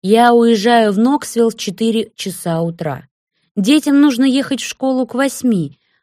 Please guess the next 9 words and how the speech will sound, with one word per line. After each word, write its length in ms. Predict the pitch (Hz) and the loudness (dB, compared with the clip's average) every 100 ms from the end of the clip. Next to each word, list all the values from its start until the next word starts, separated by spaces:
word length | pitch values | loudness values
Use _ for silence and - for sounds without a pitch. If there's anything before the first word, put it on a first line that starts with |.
| _ | _
Они 300 | 196 214 233 | 0 2 2
сами 400 | 220 262 277 269 | 0 2 2 2
в 80 | 233 | -2
состоянии 760 | - 196 - 196 208 220 202 | -6 -8 -4 -2 0 0 -2
собраться 640 | 180 - 180 208 247 - 185 | -4 -6 -2 0 -2 -4 -8
и 40 | |
сесть 380 | 170 - 196 190 | -8 -6 -8 -6
в 40 | |
автобус. 680 | 175 170 - 139 131 127 - | -6 -8 -10 -10 -10 -14 -18